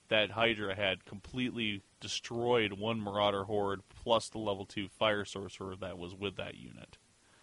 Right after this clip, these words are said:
So, with those kind of things in mind, I really want a rema-, I'd really like to have a rematch. I think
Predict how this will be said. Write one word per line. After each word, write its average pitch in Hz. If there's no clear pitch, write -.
So, -
with 123
those 156
kind 160
of 127
things 135
in 110
mind, 127
I 101
really 127
want 123
a 104
rema-, 120
I'd 107
really 143
like 123
to 117
have -
a 92
rematch. 120
I 104
think 123